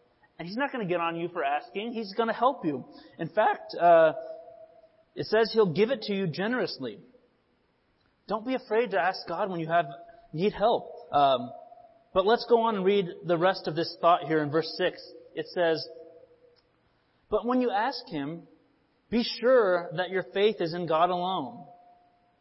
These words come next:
Do not waver, for a person with divided loyalty is as unsettled as a wave of the sea that is blown and tossed by the wind. Such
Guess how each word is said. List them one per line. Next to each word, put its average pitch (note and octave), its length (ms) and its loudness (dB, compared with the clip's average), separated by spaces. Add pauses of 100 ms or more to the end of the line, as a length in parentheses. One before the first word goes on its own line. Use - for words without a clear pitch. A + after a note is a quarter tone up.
(260)
Do G3+ 120 -2
not A#3 300 -2
waver, D#3+ 560 2 (540)
for G3 120 0
a F#3 60 6
person B3+ 540 0
with G#3+ 180 -6
divided F3 480 0
loyalty G#3 680 -2 (420)
is D#3 120 -2
as E3 220 2
unsettled G#3 800 0
as D#3+ 160 -2
a D#3+ 60 0
wave F#3 300 0
of G3+ 120 -8
the F3+ 80 -8
sea D3+ 540 -4 (200)
that D3 140 -2
is C#3+ 100 -6
blown F#3 560 -2
and F3 180 -10
tossed G3 480 4
by E3 140 6
the E3 100 -2
wind. F3 360 -6 (1160)
Such F3 220 0